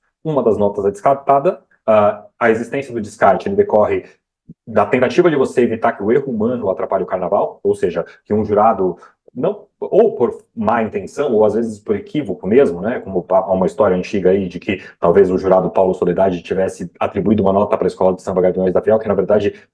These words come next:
teria sido destinada à escola de samba Primeira da Aclimação, e isso acabou arruinando a, a chance de título da Gaviões da Fiel naquele ano. Então, um erro humano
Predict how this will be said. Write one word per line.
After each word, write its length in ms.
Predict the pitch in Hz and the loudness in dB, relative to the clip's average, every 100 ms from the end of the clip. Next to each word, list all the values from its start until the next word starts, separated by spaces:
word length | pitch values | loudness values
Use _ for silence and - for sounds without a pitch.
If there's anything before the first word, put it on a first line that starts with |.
| _ | _
teria 180 | 101 101 | 2 2
sido 240 | - - | 2 -4
destinada 540 | 101 - 98 104 104 98 | -6 -6 -6 0 2 0
à 40 | |
escola 220 | 92 98 | -2 -2
de 60 | 95 | -2
samba 100 | 98 | -6
Primeira 260 | 101 98 | -2 0
da 60 | 95 | 0
Aclimação, 540 | 92 92 87 127 123 - _ | -2 -4 0 0 0 -4 _
e 120 | 98 104 | -4 -2
isso 280 | - 104 - | 2 2 2
acabou 520 | - 95 107 101 - - | 0 4 6 6 4 -2
arruinando 500 | 87 101 107 117 101 | -2 0 0 4 2
a, 200 | - - _ - | 2 -4 _ -8
a 280 | 92 87 | -2 0
chance 320 | 87 110 104 95 | 0 -4 -6 -8
de 120 | 90 | -6
título 340 | - 127 92 | -4 2 2
da 120 | 87 | 2
Gaviões 260 | 87 87 87 | 0 0 -2
da 60 | 87 | -2
Fiel 160 | 92 | 0
naquele 260 | 90 92 98 | -2 2 2
ano. 200 | 90 87 - - _ | 2 -2 -10 -20 _
Então, 240 | - - | 0 0
um 120 | 180 170 | 0 0
erro 160 | 147 196 | 2 2
humano 460 | 147 147 180 185 | 2 0 -2 -6